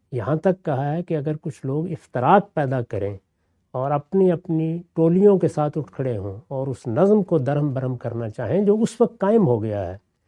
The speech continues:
اس سے اختلاف ہوگا، ہزار اختلاف کے باوجود اس سے وابستہ رہو، اور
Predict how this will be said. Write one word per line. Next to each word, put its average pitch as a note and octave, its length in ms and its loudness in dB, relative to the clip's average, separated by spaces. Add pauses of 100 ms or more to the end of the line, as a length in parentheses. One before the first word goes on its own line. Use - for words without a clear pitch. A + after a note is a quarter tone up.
(220)
اس F3 120 -4
سے F3+ 220 2
اختلاف D3+ 520 0
ہوگا، A2 240 -6 (380)
ہزار D#3+ 280 6
اختلاف B2+ 520 -2
کے D3 100 -8
باوجود A#2 540 -4 (600)
اس D3+ 120 -8
سے - 180 -4
وابستہ B2 520 -4
رہو، G3+ 340 2 (440)
اور D3 200 -2